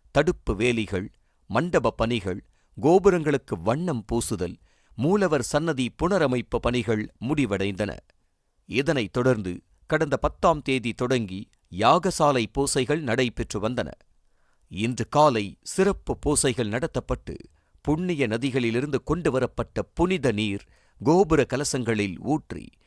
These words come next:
திருக்குடமுழுக்கு வெகு விமரிசையாக நடைபெற்றது.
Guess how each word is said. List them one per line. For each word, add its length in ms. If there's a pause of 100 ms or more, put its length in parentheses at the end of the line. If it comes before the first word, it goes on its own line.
(340)
திருக்குடமுழுக்கு 1000
வெகு 400
விமரிசையாக 800
நடைபெற்றது. 880